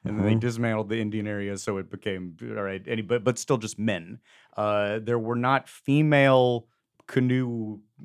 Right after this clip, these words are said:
Speaker 1: canoeists.
Speaker 2: Oh, well, that's a good
Speaker 1: Um,
Speaker 2: question.
Speaker 1: couldn't tell ya.
Speaker 2: Canoers.
Speaker 1: Um, but I di-, I don't think I realized that until the mid nineties, there was a lot of gender segregation in terms of hiring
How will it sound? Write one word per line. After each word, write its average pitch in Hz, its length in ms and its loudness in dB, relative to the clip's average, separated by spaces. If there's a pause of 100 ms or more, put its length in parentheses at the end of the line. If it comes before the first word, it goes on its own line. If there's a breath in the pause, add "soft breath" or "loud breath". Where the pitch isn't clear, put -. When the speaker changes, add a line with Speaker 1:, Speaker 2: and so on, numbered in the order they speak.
(120)
Speaker 1:
canoeists. - 880 -2 (340 loud breath)
Speaker 2:
Oh, 120 180 4
well, 113 100 6
that's - 140 6
a 180 60 8
good 143 100 4
Speaker 1:
Um, 143 60 2
Speaker 2:
question. 104 540 2
Speaker 1:
couldn't 127 220 -4
tell 113 260 4
ya. 110 220 4
Speaker 2:
Canoers. 107 420 6
Speaker 1:
Um, 117 360 6
but 143 220 2
I 185 120 6
di-, 262 180 -2
I 160 100 6
don't 254 140 0
think 180 160 -8
I 160 40 6
realized 139 480 6
that 117 120 4
until 127 480 4
the 113 60 -2
mid 120 260 0
nineties, 113 600 0
there 107 160 0
was 104 220 -2
a 101 100 0
lot 98 460 2
of 101 380 -6
gender 104 760 -2
segregation 101 960 -2
in 90 120 -6
terms 98 500 -4
of 85 300 -10 (260)
hiring 107 680 0